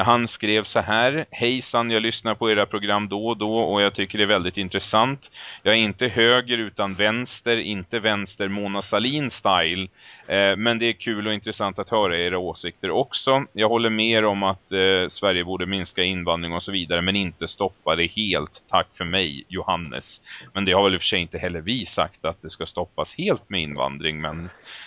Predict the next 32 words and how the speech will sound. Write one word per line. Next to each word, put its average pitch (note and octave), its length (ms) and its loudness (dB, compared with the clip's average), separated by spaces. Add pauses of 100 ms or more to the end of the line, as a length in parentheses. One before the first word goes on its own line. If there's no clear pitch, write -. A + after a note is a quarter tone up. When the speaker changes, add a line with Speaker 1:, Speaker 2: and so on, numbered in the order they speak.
Speaker 1:
ja. - 240 6
Speaker 2:
vi - 60 2
är - 40 0
väl F3+ 100 4
lite A#3 260 6
öppna E3 340 2
i D#3+ 40 2
den B2 120 -2
frågan, - 260 -4
va? - 100 -14 (120)
<clears throat> G#3+ 480 6
Speaker 1:
Ja, A2 280 8
det G#2 80 0
är C3 60 2
väl C#3+ 120 -4
inte A2 200 -6
helt F#2+ 300 -2
omöjliga, F#2+ 580 2
men G#2+ 200 0
Speaker 2:
Mm. F#2+ 140 -6 (360)
Speaker 1:
bara B2+ 220 10
att B2 120 2
det C3 60 -4
är B2+ 40 0
ju C3 100 0
roligt B2+ 440 -4
att A#2+ 80 -8
se A3 280 -2
i D#3 40 4
alla A2 220 2
fall F2+ 400 -4
att F2 180 -8